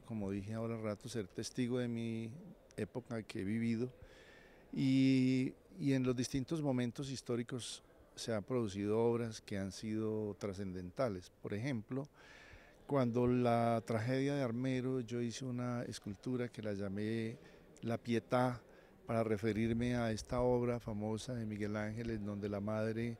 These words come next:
está cargando al Cristo. La obra mía era un padre que estaba cubierto por el barro, cargando a su hijo muerto, fallecido, y estaba prácticamente desfigurado por todo el barro que tenía encima. Y así en los distintos momentos de la historia colombiana podría narrar,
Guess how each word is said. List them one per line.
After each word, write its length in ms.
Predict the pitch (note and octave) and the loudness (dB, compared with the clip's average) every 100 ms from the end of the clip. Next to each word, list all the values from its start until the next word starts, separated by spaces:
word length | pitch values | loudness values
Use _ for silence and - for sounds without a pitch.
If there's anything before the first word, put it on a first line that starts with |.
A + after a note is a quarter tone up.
| - - - | -12 -20 -16
está 200 | - A#2 | -6 -2
cargando 420 | A#2+ A#2 A#2+ A#2+ | 2 4 4 2
al 160 | A#2+ A2 | 0 -2
Cristo. 480 | A#2+ B2+ A#2+ - D#3 | -2 -2 -2 -2 2
La 140 | A2+ | 4
obra 240 | G#2+ A#2+ | 4 2
mía 320 | A#2+ B2+ B2 A#2+ | 2 0 2 2
era 160 | A2+ | 0
un 100 | G#2+ | -2
padre 580 | G2+ C3+ C3 C3 B2+ B2+ - - - - | 0 6 6 6 2 -2 -8 -20 -14 -6
que 60 | |
estaba 280 | A2+ A2+ A2+ | 2 6 4
cubierto 540 | - A2+ A#2 A#2 - | 4 4 6 6 2
por 180 | B2 C3 | -2 0
el 100 | B2+ | 0
barro, 460 | A#2 B2 A#2+ A#2 B2 - - - - | 2 2 0 -2 -6 -12 -20 -20 -4
cargando 540 | B2+ A#2 A2+ A2+ A#2 | 2 4 4 4 4
a 60 | B2 | 4
su 180 | - G#2+ | 2 0
hijo 340 | G#2+ A2 A#2 | 0 0 -2
muerto, 480 | A#2 B2 B2 G#2 C#3 | 0 0 0 -2 -6
fallecido, 720 | A#2 A2 G2 F#2 A#2 A2 A#2+ | -4 -2 -2 -2 -2 0 0
y 160 | B2 A2 | -2 -6
estaba 460 | F#2+ - G#2 A2+ A#2+ - - - - | -6 -4 -2 -2 -4 -12 -20 -16 0
prácticamente 460 | A#2+ A#2+ A#2+ G#2 | 0 4 2 4
desfigurado 560 | C3 - A2+ G#2+ B2 C3 | 2 2 -2 0 2 0
por 220 | A#2 G#2 | -2 -6
todo 140 | A2+ | -2
el 100 | A2 | -2
barro 280 | A2 A2 G#2+ | -2 -4 -4
que 80 | G#2+ | -8
tenía 300 | - F#2 G2 | -6 -6 -6
encima. 400 | G2 B2+ A2 E2 - - - - - - - - | -6 -4 -4 -4 -10 -20 -20 -20 -20 -20 -20 -2
Y 120 | C#3+ | 4
así 260 | C3 E3 E3+ | 6 6 6
en 80 | F3 | 6
los 120 | D3 | 4
distintos 460 | B2 - B2 D#3 | 2 0 0 0
momentos 460 | C#3 A#2+ A#2+ A2+ C#3 | 2 2 0 0 0
de 80 | C3 | 2
la 80 | A2 | 0
historia 340 | - A2+ A#2+ | -2 0 0
colombiana 560 | A#2+ A2 G#2 G#2 A2 A2+ | -2 -4 0 0 0 -4
podría 640 | A2+ G2+ G2 G2+ G#2+ G#2+ | -2 -2 0 -2 -2 -4
narrar, 560 | A2+ A2 A2 A2 G#2+ | -4 -2 0 0 0